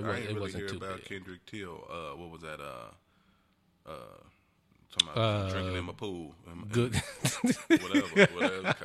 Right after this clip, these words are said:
Speaker 1: you know.
Speaker 2: Good Kid, Mad City.
Speaker 1: Okay.
Speaker 2: Uh, so yeah, act-, so Good Kid, Mad City, actually, that was his first breakout album, first mainstream album. That was actually his second album that he, uh, recorded and put out.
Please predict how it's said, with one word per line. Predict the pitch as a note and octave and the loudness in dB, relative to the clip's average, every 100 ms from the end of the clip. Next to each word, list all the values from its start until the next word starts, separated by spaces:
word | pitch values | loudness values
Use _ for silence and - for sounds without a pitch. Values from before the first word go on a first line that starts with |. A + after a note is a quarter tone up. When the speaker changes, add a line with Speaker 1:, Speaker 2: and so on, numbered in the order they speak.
| - | -2
Speaker 1:
you | F#2+ | 0
know. | E2 D2+ - - - - - - - - | 0 -2 -6 -14 -14 -16 -18 -18 -20 -4
Speaker 2:
Good | A#2+ C3 B2 | 6 6 8
Kid, | C3 B2+ | 6 6
Mad | B2 A#2+ A2+ | 4 2 2
City. | B2+ G2+ F2+ - | -2 -4 -6 -12
Speaker 1:
Okay. | E2 - E2 D#2+ F2+ _ _ _ - _ _ | -16 -14 -12 -12 -16 _ _ _ -20 _ _
Speaker 2:
Uh, | - A2+ A2 | 0 2 4
so | G2+ B2+ | 2 2
yeah, | A2+ G#2+ - | 2 0 0
act-, | C3+ - | -2 -2
so | - C3 A2+ | -2 0 0
Good | C3 G#3+ G#3 | 2 0 2
Kid, | F#3+ E3+ | 2 4
Mad | C#3+ C#3 C3+ | 6 6 4
City, | - D3+ C3+ | 2 2 4
actually, | B2 C#3 - B2 A#2 | 6 4 2 0 4
that | C#3+ | 4
was | C3+ | 4
his | G#2+ G2+ | 0 0
first | - A#2+ G#2+ G#2 | 2 4 4 4
breakout | A#2+ A2+ A2+ A2 | 2 4 0 0
album, | G#2 A2+ A2 G#2+ | -2 -2 -2 -2
first | - A2+ G2+ | 0 0 2
mainstream | G#2 G#2+ G#2 - G#2+ G#2 | 2 4 2 0 -2 -2
album. | G2+ G2+ G2 | -2 0 2
That | G#2+ | 2
was | G#2+ | 2
actually | G#2 G2 G2 F#2+ | 0 -2 -4 -4
his | F#2+ | -4
second | - G#2 A2 G2+ | -4 -4 -6 -6
album | G2 G2+ G2 | -6 -4 -4
that | F#2+ | -4
he, | F#2 F#2 F2+ F2+ - | -4 -4 -6 -8 -8
uh, | F2+ E2+ F2 | -8 -8 -10
recorded | F#2+ F#2+ F2+ | -8 -6 -6
and | F2 | -8
put | - F#2+ | -8 -6
out. | E2+ D2+ | -6 -6